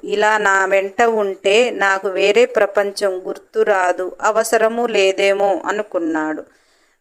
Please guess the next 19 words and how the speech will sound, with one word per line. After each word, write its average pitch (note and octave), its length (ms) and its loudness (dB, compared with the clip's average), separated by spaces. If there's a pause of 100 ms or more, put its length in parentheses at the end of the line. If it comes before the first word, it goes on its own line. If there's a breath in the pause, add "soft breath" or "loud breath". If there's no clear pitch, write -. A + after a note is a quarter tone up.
(120)
ధరణి C4+ 280 0
పెదవులు B3+ 480 2
వదిలాక G#3+ 680 2
ధరణికి A3+ 580 0
సిగ్గులు G#3+ 520 -4
మొగ్గలు G3+ 460 0
ఎక్కువయి G3+ 840 -2
అక్కడ G3 340 -4
నుంచి G3 400 -4 (440)
పరుగున G#3+ 380 -2
పారిపోవాలి G3 1040 0
అనుకుంది. D#3+ 600 -4 (840)
రణధీర్ B3 540 0 (120)
తన A3 120 2
నుంచి A#3 560 0
ధరణి G#3 320 0
దూరం G#3 440 0
భరించలేనని G3+ 1000 0 (180)
ఆమె F#3+ 240 -2